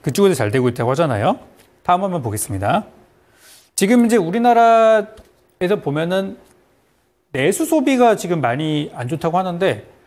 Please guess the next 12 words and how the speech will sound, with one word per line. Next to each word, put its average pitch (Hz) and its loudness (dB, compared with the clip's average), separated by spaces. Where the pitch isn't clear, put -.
화장품이랑 262 0
의류 247 2
쪽은 214 2
내수 165 0
쪽도 175 -2
많이 143 -2
늘어나고 170 2
있대요. 117 -8
그러니까 135 -8
금리가 220 2
우리나라 185 0
높으니까 156 -2